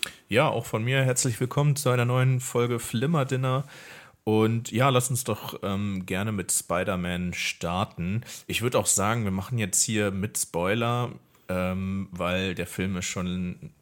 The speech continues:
relativ lange draußen jetzt und, ähm, wer ihn nicht gesehen hat, wird ihn wahrscheinlich auch nicht sehen und wer ihn sehen wollte, hat ihn wahrscheinlich schon gesehen. Deswegen, ähm,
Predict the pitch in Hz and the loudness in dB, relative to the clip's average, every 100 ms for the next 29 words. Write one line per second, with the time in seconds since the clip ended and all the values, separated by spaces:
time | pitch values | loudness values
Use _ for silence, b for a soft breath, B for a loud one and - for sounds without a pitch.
0 | - - - 90 - 80 - 85 85 78 | -18 -10 -4 -4 -4 -8 -6 -4 -4 -2
1 | 76 90 - 87 85 - - - 80 82 | -2 -2 -4 -4 -4 -2 -4 -2 -4 -6
2 | - - 80 87 - B B B 82 90 | -10 -8 -6 -6 -8 B B B 0 0
3 | 104 123 110 101 101 101 85 104 120 95 | 2 -2 -2 -2 -2 -2 -4 -4 -2 -4
4 | - 95 92 85 92 98 90 80 82 85 | -2 -4 -4 -4 -4 -2 -2 -2 -4 -4
5 | 85 85 80 80 82 82 - 120 104 92 | -4 -4 -6 -6 -6 -6 -8 -6 -6 -4
6 | - 95 90 101 90 87 92 90 95 B | -4 -4 -4 -6 -6 -4 -2 -2 -4 B
7 | B B B - 90 - 92 92 92 92 | B B B -4 -2 0 0 0 0 -2
8 | 92 92 80 85 87 87 90 | -2 -4 -4 -4 -2 -2 -4